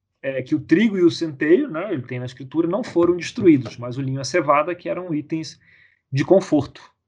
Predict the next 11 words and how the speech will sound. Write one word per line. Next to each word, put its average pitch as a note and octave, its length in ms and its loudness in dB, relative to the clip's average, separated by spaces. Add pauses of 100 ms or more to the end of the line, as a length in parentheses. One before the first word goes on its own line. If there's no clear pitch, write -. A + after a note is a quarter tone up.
(100)
naquela D3 380 2
linha D3 420 0
de, C3+ 500 -2 (460)
é, B2+ 360 -10
poupar C3+ 720 2
até B2+ 280 -4
onde B2+ 180 -2
é B2 40 -6
possível B2 560 -2
o D3+ 40 -2
povo. G#2 300 -18